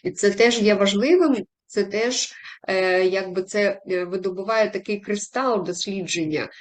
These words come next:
живої людини, живого світу. І знову ж таки, це неможливо без впливу с-, самої свідомості, е, самої людини, вибачте, самої людини. І вона писала у своїх працях, що кожна проявлена, е,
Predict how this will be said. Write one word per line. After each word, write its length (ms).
живої 460
людини, 480
живого 420
світу. 540
І 80
знову 360
ж 120
таки, 280
це 240
неможливо 720
без 220
впливу 420
с-, 200
самої 400
свідомості, 960
е, 140
самої 360
людини, 540
вибачте, 400
самої 400
людини. 440
І 460
вона 300
писала 460
у 20
своїх 380
працях, 480
що 220
кожна 380
проявлена, 1160
е, 300